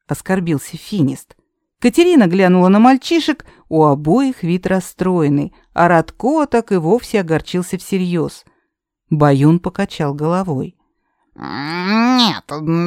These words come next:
Speaker 2: друг мой бурый, пока нам ещё, а, возвращаться не пора. Во-первых, надо на свадьбе быть. Царь Василий очень приглашал.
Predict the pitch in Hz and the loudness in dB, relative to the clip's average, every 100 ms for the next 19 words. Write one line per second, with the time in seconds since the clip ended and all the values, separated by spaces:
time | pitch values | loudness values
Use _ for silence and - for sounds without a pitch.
0 | 170 165 165 196 220 277 269 220 156 131 | 0 0 2 0 0 0 0 0 -4 -4
1 | 135 - 135 120 - - - 277 - 320 | -6 -8 -10 -16 -20 -20 -6 -4 0 0
2 | 320 311 - - 302 - 262 247 247 226 | 0 -4 -4 0 0 4 4 4 2 2
3 | 226 233 240 - 285 285 - 240 247 254 | 0 0 -2 -4 -4 -4 -4 -2 -2 -2
4 | 254 254 254 247 208 151 - - - - | -2 -2 0 0 -2 -4 -10 -20 -20 -10
5 | 160 147 143 _ 151 175 220 277 247 - | -6 -6 -6 _ -10 -4 -2 0 -2 -2
6 | 180 165 - - - - 160 156 160 156 | -4 -6 -10 -20 -20 -10 -6 -4 -4 -4
7 | 156 202 320 - 320 226 156 139 151 151 | -2 0 -2 -2 -2 -2 -4 -8 -8 -8
8 | 151 156 - - - - - 190 202 190 | -8 -10 -14 -20 -20 -10 0 2 2 -2
9 | - - 196 - - 233 233 - - 240 | -6 -4 -6 -4 -6 -4 -4 -6 -2 4
10 | 240 214 180 151 - 143 139 - 147 151 | 6 6 4 -2 -6 -10 -8 -10 -8 -6
11 | 143 - 147 131 | -8 -8 -8 -8